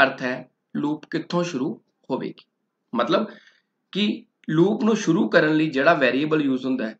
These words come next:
ਉਹ ਕੰਟਰੋਲ ਵੇਰੀਏਬਲ ਹੋਏਗਾ ਤੇ ਉਹਦੇ ਜਿਹੜੇ ਆਪਾਂ ਵੈਲਿਊ ਦਾਂਗੇ ਉਸ ਨੂੰ ਬੋਲਦੇ ਆ ਇਨੀਸ਼ੀਅਲਾਈਜ਼ੇਸ਼ਨ। ਮੈਂ ਸਟਾਰਟਿੰਗ ਵਾਲੀ ਵੈਲਿਊ, ਮੰਨ ਲਓ ਮੈਂ ਚਾਹੁੰਦਾ ਹੈ ਕਿ ਮੈਨੂੰ ਇੱਕ ਤੋਂ ਲੈ ਕੇ ਦਸ ਤੱਕ ਗਿਣਤੀ ਮੈਂ ਪ੍ਰਿੰਟ ਕਰਨੀ ਹੈ ਤੇ ਮਤਲਬ i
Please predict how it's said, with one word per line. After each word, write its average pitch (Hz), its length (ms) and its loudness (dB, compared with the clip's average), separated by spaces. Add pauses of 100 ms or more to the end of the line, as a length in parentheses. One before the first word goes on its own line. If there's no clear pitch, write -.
(280)
ਉਹ 156 120 0
ਕੰਟਰੋਲ 120 400 0
ਵੇਰੀਏਬਲ 147 380 2
ਹੋਏਗਾ 165 260 2
ਤੇ 165 180 -6
ਉਹਦੇ 156 200 0
ਜਿਹੜੇ 175 160 0
ਆਪਾਂ 175 140 0
ਵੈਲਿਊ 127 380 0
ਦਾਂਗੇ 165 400 0 (320)
ਉਸ 156 180 -4
ਨੂੰ 175 120 0
ਬੋਲਦੇ 131 220 0
ਆ 143 40 0
ਇਨੀਸ਼ੀਅਲਾਈਜ਼ੇਸ਼ਨ। 120 580 -4
ਮੈਂ - 280 -12
ਸਟਾਰਟਿੰਗ 143 400 0
ਵਾਲੀ 131 160 -2
ਵੈਲਿਊ, 107 280 -10 (300)
ਮੰਨ 143 140 6
ਲਓ 170 80 4
ਮੈਂ 175 100 4
ਚਾਹੁੰਦਾ 175 260 2
ਹੈ 180 140 -6 (260)
ਕਿ 170 60 -2
ਮੈਨੂੰ 170 180 4
ਇੱਕ 170 140 0
ਤੋਂ 175 80 2
ਲੈ 175 80 6
ਕੇ 170 80 4
ਦਸ 143 180 2
ਤੱਕ 160 180 -2
ਗਿਣਤੀ 147 220 -2
ਮੈਂ 143 120 -2
ਪ੍ਰਿੰਟ 143 240 -6
ਕਰਨੀ 110 360 -4
ਹੈ 104 80 -14 (220)
ਤੇ 131 80 -4
ਮਤਲਬ 139 440 0 (280)
i 151 140 2